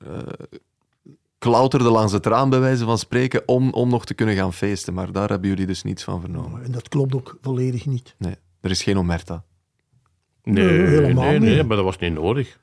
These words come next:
Speaker 3: Dat was
Speaker 2: Nee,
Speaker 3: niet
Speaker 2: dat was
Speaker 3: nodig.
Speaker 2: niet nodig. Die
Speaker 1: Want jullie
Speaker 2: dingen
Speaker 1: kregen
Speaker 3: Nee.
Speaker 1: net veel vrijheid,
Speaker 3: We
Speaker 1: ook.
Speaker 3: kregen die
Speaker 2: Ja.
Speaker 3: vrijheid.
Speaker 2: Ja, ja, dus
Speaker 3: We
Speaker 2: we
Speaker 3: mochten,
Speaker 2: hoefden
Speaker 3: we,
Speaker 2: niet.
Speaker 3: we mochten naar buiten, hè, want, allee, ik denk dat wij tegenover daar, eh, ons hotel in, eh, in Elche,
Speaker 2: Ja.
Speaker 3: eh, daar gingen we s'avonds iets drinken. Dan moest,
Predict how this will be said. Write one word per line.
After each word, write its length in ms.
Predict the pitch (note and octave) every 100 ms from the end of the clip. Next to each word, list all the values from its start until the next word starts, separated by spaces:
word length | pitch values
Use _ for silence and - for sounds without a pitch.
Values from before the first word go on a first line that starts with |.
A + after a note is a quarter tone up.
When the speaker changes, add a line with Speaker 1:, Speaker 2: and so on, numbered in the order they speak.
| _
Speaker 3:
Dat 140 | D#2+
was 100 | D#3+
Speaker 2:
Nee, 80 | F3
Speaker 3:
niet 80 | D#3
Speaker 2:
dat 120 | D#3
was 100 | G2
Speaker 3:
nodig. 140 | D#3+ D3
Speaker 2:
niet 80 | D#3
nodig. 260 | F#3+ C#3+
Die 80 | -
Speaker 1:
Want 80 | G#2 D3
jullie 120 | A2+
Speaker 2:
dingen 140 | -
Speaker 1:
kregen 200 | G#2+ C#3
Speaker 3:
Nee. 80 | B2+
Speaker 1:
net 80 | G2+
veel 180 | G#2 F#2+
vrijheid, 400 | G2+ B2 F#2+ -
Speaker 3:
We 80 | A#2+
Speaker 1:
ook. 80 | F2+
Speaker 3:
kregen 300 | G2+ B2 B2+
die 80 | A2
Speaker 2:
Ja. 100 | A2+
Speaker 3:
vrijheid. 340 | D3+ C3+ C3+
Speaker 2:
Ja, 80 | C3
ja, 80 | A#2+ -
dus 160 | A#2+
Speaker 3:
We 60 | G2+
Speaker 2:
we 60 |
Speaker 3:
mochten, 140 | C3 D#3
Speaker 2:
hoefden 180 | F3+ C#3+
Speaker 3:
we, 80 | D3
Speaker 2:
niet. 80 | C3+
Speaker 3:
we 20 | B2
mochten 340 | D3 F3+ G3
naar 140 | F#3+ D3+
buiten, 420 | C3 B2+ A#2+ A2+
hè, 120 | E3
want, 300 | C#3+ G#2+ -
allee, 240 | A#2 A#2+ G#2
ik 120 | G2
denk 220 | G#2+ G#2
dat 200 | G2+ -
wij 200 | A2+ G#2 F#2+
tegenover 640 | - G2+ G2+ G2+ A2+ B2
daar, 320 | B2 A#2+ A#2 A#2+
eh, 500 | A#2 A#2 A2+ A2+ A2 - -
ons 300 | - G#2 -
hotel 420 | G2+ - G#2+ D#3+ - _ -
in, 320 | A2 G#2 G#2
eh, 100 | G2+ -
in 180 | G2+
Elche, 400 | G2 C#3 - F3+ - -
Speaker 2:
Ja. 120 | D#3+ C3 - - - G#2+
Speaker 3:
eh, 360 | F#2+ F#2 F2 E2 - - -
daar 260 | A#2+ G#2
gingen 160 | G#2 G2+
we 60 |
s'avonds 380 | F2+ G#2 F#2+ F2+
iets 140 | F2 E2+
drinken. 600 | F2+ C3+ G3 G#3 G3 G#2
Dan 200 | F2 F2
moest, 180 | F#2